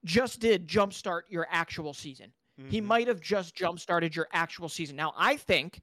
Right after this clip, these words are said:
Speaker 1: it was a little bit of a cop-out because I don't think Manchester United played well enough to win.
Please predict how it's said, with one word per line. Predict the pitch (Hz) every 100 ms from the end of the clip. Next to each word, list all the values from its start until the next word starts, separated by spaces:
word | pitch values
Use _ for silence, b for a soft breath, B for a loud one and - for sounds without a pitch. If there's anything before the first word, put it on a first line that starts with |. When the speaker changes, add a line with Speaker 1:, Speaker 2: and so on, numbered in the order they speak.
| b b b
Speaker 1:
it | 208
was | 190
a | 185
little | 202 214
bit | 190
of | 175
a | 156
cop-out | - - 240 226 151 113 113
because | 160 165
I | 175
don't | 202
think | 196 185
Manchester | 175 175 175 160 160
United | 156 151 -
played | 160 147
well | 156 156
enough | 147 -
to | 135
win. | 180 165